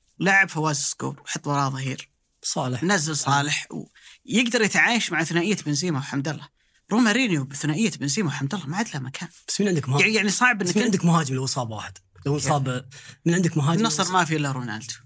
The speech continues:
Speaker 1: ما
Speaker 2: يعني،
Speaker 1: هو
Speaker 2: أنت مشيت
Speaker 1: ماشي،
Speaker 2: هم،
Speaker 1: ماشي.
Speaker 2: هم، هم مشوا هارون كمارة، ف
Speaker 1: يعني، ممكن تلعب واحد منهم وتحته يصير كورنادو. يعني، في نهاية الأمر وجود رومارينيو، عفوا، بنزيما وحمد الله ما يلغي فرصه في ال-، في اللعب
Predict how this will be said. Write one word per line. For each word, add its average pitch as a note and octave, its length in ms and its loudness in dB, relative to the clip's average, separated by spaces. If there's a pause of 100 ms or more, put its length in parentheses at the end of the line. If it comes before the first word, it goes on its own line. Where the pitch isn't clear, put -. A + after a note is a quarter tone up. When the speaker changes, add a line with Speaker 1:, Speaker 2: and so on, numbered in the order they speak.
(480)
Speaker 1:
ما D3+ 180 -2
Speaker 2:
يعني، F3+ 140 2
Speaker 1:
هو F#3 100 2
Speaker 2:
أنت G#3 220 4
مشيت F#3+ 200 2
Speaker 1:
ماشي، B3 360 4
Speaker 2:
هم، G3+ 60 6 (280)
Speaker 1:
ماشي. G3+ 180 4
Speaker 2:
هم، F#3 360 4
هم G#3 100 6
مشوا F#3+ 240 4
هارون E3+ 240 4
كمارة، C#3 420 0
ف C3+ 100 -16
Speaker 1:
يعني، B3 420 2
ممكن D4+ 300 4
تلعب A3 360 2
واحد E3+ 400 2
منهم D3 560 -2
وتحته A3 500 -2
يصير C#4+ 320 -2
كورنادو. B3+ 420 2
يعني، E3+ 240 2 (760)
في F3+ 100 -2
نهاية A3 260 4
الأمر G3 400 0 (180)
وجود E3 460 0 (600)
رومارينيو، D3 580 0
عفوا، C#3 360 -2
بنزيما C#3+ 400 0
وحمد C#3 320 -2
الله C#3 160 0
ما G#3+ 200 4
يلغي A#3 320 2
فرصه F3+ 360 -2
في C#3 80 -6
ال-، C3+ 140 -6
في - 80 -8
اللعب C#3+ 280 -4